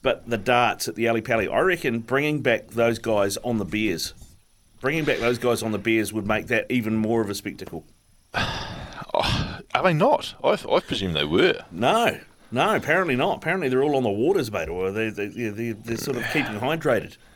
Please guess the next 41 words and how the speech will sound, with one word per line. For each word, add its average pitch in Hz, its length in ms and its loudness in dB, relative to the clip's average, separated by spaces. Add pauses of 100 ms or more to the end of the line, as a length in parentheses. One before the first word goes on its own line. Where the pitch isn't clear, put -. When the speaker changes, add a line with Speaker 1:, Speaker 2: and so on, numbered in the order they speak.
(280)
Speaker 2:
Too 113 120 2
much 92 120 -4
professionalism, 90 640 0
isn't 90 160 0
there? 90 160 4 (140)
Speaker 1:
<laughs> 90 360 0
Speaker 2:
Uh, 104 100 6
it's, - 180 0 (340)
Speaker 1:
There - 100 2
is 165 140 0
such - 260 4
a 156 60 4
thing. 151 320 2 (460)
Speaker 2:
it's - 120 2
got - 160 4
too 120 120 0
mainstream. 92 640 2 (260)
It - 60 -6
needs, 131 280 4
it 110 220 -4
needs 120 160 2
to - 80 -6
get 104 160 -2
back - 160 2
to - 60 -6
being 87 180 2
a 82 40 -4
bit 85 140 2
niche. 107 400 -2 (100)
Speaker 1:
Yeah. 101 540 4
Speaker 2:
Um, 101 320 -4
yeah. 92 400 2 (1000)
I 104 60 2
mean, 101 100 2 (640)
look 127 180 0
at, - 160 0 (400)
no 131 160 2
one's, 104 220 0 (580)
no 135 220 2
one's, 95 220 0
uh, 80 520 2